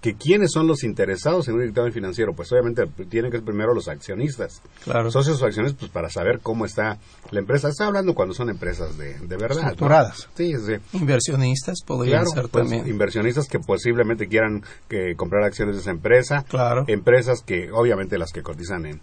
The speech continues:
Speaker 1: en bolsa.
Speaker 2: En bolsa.
Speaker 1: Este, ¿qué más? No va a estar en el supuesto, pero vamos a pensar que hubiera alguna que, que no estuviera.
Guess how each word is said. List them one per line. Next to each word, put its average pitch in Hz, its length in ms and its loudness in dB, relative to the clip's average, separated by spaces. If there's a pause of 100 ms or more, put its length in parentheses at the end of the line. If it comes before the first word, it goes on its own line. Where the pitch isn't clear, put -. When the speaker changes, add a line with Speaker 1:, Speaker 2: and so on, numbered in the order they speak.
(120)
Speaker 1:
en 76 140 -16
bolsa. 117 280 4
Speaker 2:
En 117 60 2
bolsa. 113 300 -4 (160)
Speaker 1:
Este, 98 540 -2
¿qué 160 120 0
más? 175 160 -2
No 120 160 -2
va 117 60 2
a - 20 0
estar 113 220 -4
en 110 100 -2
el 85 80 -6
supuesto, 117 380 2
pero 92 180 0
vamos 101 220 -2
a 101 60 -4
pensar 87 340 -4
que 90 80 -8
hubiera 92 240 -2
alguna 90 320 -6
que, 80 160 -10 (320)
que - 100 2
no 90 60 -4
estuviera. 131 500 2